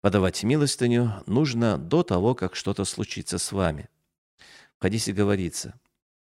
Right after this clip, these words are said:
«Один дирхам, отданный человеку при жизни, это больше ста динаров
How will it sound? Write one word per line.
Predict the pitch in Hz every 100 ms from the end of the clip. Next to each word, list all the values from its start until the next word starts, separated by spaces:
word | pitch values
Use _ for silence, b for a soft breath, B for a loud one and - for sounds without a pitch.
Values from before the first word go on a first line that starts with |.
| _
«Один | 98 92 95
дирхам, | 87 92 98 127 147 - _ -
отданный | 117 90 90 85
человеку | - 87 85 101 98 82
при | 82
жизни, | 82 101 147 101 85 B B
это | - 95 80
больше | 73 117 127 -
ста | 85 - 117
динаров | 90 85 101 139 107 - -